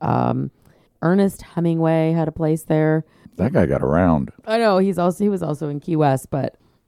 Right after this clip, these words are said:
Speaker 1: he, they said this was his seaside hideaway. Uh, they s-, I was just reading the thing on the Bahamas. It says, "The place where Ernest Hemingway's favorite seaside hideaway meets the lost city of Atlantis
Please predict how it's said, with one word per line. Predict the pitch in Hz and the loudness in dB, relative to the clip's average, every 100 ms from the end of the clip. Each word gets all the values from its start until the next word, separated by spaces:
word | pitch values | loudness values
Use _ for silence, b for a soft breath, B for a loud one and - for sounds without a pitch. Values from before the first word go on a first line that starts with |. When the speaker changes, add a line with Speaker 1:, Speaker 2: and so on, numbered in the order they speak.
| _ | _
Speaker 1:
he, | - 165 | -6 -2
they | 156 | -2
said | 151 147 139 | -2 -2 -4
this | 139 - | -6 -8
was | 131 | -8
his | 139 120 | -6 -6
seaside | - 135 131 127 123 | -6 -8 -4 -4 -2
hideaway. | 131 123 123 123 117 120 - b b b - | -2 -2 -2 -2 -2 -4 -6 b b b -8
Uh, | 113 - | -6 -6
they | - | -4
s-, | 143 - _ 101 - | -4 -6 _ -18 -6
I | 156 170 156 | -2 0 2
was | 143 135 | 0 -4
just | 135 | -6
reading | 143 131 | -4 -2
the | 127 | -4
thing | - 131 | -2 -2
on | |
the | 120 | 0
Bahamas. | 120 131 120 | -2 -2 -2
It | 113 | -4
says, | 127 117 - _ _ _ _ _ _ _ - | -4 -4 -6 _ _ _ _ _ _ _ -12
"The | - 160 | 0 0
place | - 170 - - | 2 0 0 -2
where | 143 - | -4 -2
Ernest | 151 165 - | -4 -4 -2
Hemingway's | 160 147 143 135 - | -2 0 -2 -4 -2
favorite | 143 143 143 139 b b b - | 0 2 2 0 b b b -8
seaside | 185 175 160 143 | -2 0 0 0
hideaway | 147 139 135 135 | 0 0 0 0
meets | 131 135 - | -2 -6 -6
the | 139 | -4
lost | 127 127 135 | 0 0 -2
city | 139 131 | -2 0
of | 123 | 0
Atlantis | 123 120 120 113 117 117 | -2 -4 -4 -2 -4 -6